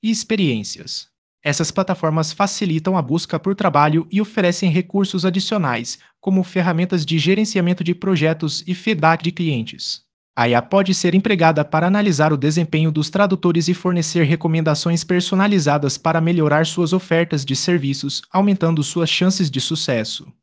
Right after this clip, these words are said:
Para entender melhor como a I A pode auxiliar na comunicação com clientes, veja a comunicação transparente com clientes utilizando I A.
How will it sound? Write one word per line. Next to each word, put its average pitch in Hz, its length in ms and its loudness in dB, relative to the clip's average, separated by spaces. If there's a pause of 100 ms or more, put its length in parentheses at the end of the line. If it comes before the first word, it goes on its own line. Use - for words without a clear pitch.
(220)
Para 190 140 2
entender 175 400 6
melhor 175 360 4
como 190 200 2
a 185 60 4
I 180 100 4
A 165 100 6
pode 202 320 2
auxiliar 190 440 4
na 185 100 2
comunicação 190 720 2
com 190 160 2
clientes, 160 640 0 (240)
veja 190 260 6
a 220 40 2
comunicação 196 680 2
transparente 156 640 2
com 180 120 -2
clientes 175 520 2
utilizando 170 580 2
I 143 100 2
A. 107 200 0